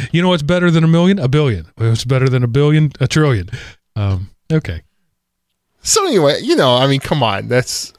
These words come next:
Speaker 2: I, I thought, I thought, you know, come on, this would be a great story if it happened. So, you know, hey, maybe you could get in on it now. Buy your Bitcoin early.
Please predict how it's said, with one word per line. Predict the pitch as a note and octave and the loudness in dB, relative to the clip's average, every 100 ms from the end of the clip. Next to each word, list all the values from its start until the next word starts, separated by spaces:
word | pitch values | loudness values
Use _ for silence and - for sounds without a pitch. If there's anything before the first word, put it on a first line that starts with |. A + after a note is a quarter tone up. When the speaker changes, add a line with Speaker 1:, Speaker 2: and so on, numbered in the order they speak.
| _ - | _ -8
Speaker 2:
I, | C#3+ D3 - | -6 -6 -4
I | C#3+ | -6
thought, | - C3+ C3 B2 _ - | -2 0 0 -2 _ -12
I | - | -8
thought, | - D#3 C3+ | -2 0 0
you | D#3 | 0
know, | C#3+ | 0
come | B2 - B2+ | 0 -2 -2
on, | G#2+ | -2
this | A#2+ - | -4 -4
would | |
be | A#2+ | -2
a | A2 | -2
great | A2+ A2 - | 0 -2 -2
story | - G2+ G2+ | -2 0 0
if | F#2 | 0
it | F#2+ | -2
happened. | F#2+ - F2 G#2 | -2 -4 -8 -6
So, | - C#3+ C3+ - - D3 | 0 2 2 -2 -16 -2
you | F#3 | 2
know, | F#3+ E3 | 4 2
hey, | A#3+ E3+ | 2 0
maybe | A#2+ B2 C#3+ | 2 2 0
you | |
could | D3 D3+ | -2 -2
get | C3 C#3 | 0 2
in | C#3+ | 2
on | C3+ C3+ | 2 0
it | |
now. | C3 D3 D3 A#2+ | 2 2 2 2
Buy | A#2 A#2 | 0 0
your | B2+ A#2+ | 2 0
Bitcoin | C3 - C3 A#2+ | -2 -2 0 2
early. | A#2 C3 G2 | 2 2 0